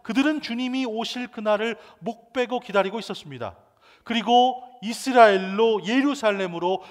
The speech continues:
그 약속의 땅으로 돌아가고 싶었습니다.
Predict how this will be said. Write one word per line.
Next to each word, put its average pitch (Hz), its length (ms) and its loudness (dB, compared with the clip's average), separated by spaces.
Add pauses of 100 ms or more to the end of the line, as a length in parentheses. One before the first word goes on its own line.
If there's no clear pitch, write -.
그 233 200 -4
약속의 285 680 -2
땅으로 247 320 -2
돌아가고 202 420 -2
싶었습니다. 143 640 -10